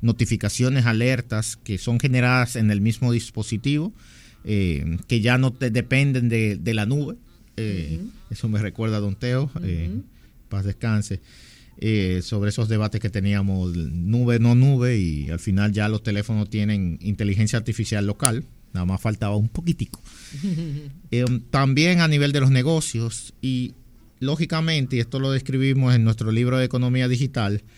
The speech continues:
Speaker 1: eh, el impacto en la economía, generando a través de esa aceleración, ese impacto, eh, ¿verdad? una, un-, una, una nueva capa en donde se ha generado desarrollo económico. De hecho,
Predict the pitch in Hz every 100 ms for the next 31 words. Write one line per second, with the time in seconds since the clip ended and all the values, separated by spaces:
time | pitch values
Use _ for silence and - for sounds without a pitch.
0 | - - - 117 117 117 110 - 120 127
1 | - 135 135 151 139 127 127 113 104 110
2 | 95 80 92 98 101 113 123 123 113 92
3 | 82 87 - 101 107 104 107 131 127 131
4 | 123 120 120 107 104 - 139 139 120 104
5 | 107 101 - 110 95 - 107 110 - 87
6 | - - 101 - 120 131 123 131 131 127
7 | 135 131 - 135 147 139 143 135 131 143
8 | 135 - 98 98 - - - 107 107 107
9 | 110 110 104 123 123 117 117 139 135 98
10 | 104 101 104 175 214 107 - - - -
11 | - - - - - 135 165 175 233 220